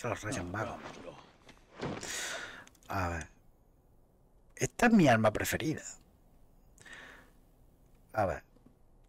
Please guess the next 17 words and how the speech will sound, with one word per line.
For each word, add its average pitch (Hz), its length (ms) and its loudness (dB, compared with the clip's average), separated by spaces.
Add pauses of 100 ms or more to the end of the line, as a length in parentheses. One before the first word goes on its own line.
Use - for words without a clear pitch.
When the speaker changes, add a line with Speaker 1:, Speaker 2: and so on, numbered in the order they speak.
Speaker 1:
Tengo 185 680 6
setenta 104 600 2
y 95 40 0
nueve. 98 240 4
A 104 80 4
ver 117 140 4
qué 117 140 2
más 101 120 2
tengo 98 240 -4
por 92 120 -4
ahí. 85 200 -6 (640)
Esta 135 300 2
no 147 100 6
la 127 120 8
tengo 120 200 2
nada 110 200 4
mejorada. 104 380 0